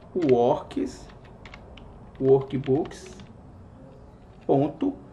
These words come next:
E vou utilizar novamente o open.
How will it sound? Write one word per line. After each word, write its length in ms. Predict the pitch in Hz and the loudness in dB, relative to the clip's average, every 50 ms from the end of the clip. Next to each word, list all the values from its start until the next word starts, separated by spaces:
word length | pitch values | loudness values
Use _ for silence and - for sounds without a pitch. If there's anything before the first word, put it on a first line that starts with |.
| - - - - - - - | -20 -20 -20 -20 -20 -6 -2
E 120 | - 240 | 0 2
vou 160 | 202 190 185 | 4 4 4
utilizar 420 | 180 - 175 160 147 143 143 135 131 | 4 2 0 0 2 2 2 2 4
novamente 500 | 147 180 185 175 151 139 139 135 - - - - - - - - - - - - - - - - - - - - - - - - - - - | 4 2 2 2 2 0 -2 -4 -6 -12 -20 -20 -20 -20 -20 -20 -20 -20 -20 -20 -20 -20 -20 -20 -20 -20 -20 -20 -20 -20 -20 -20 -12 -6 -4
o 380 | - 175 160 143 139 135 - | 0 2 2 4 4 2 2
open. 320 | - - - - 330 330 | 0 -2 -2 -2 -2 -2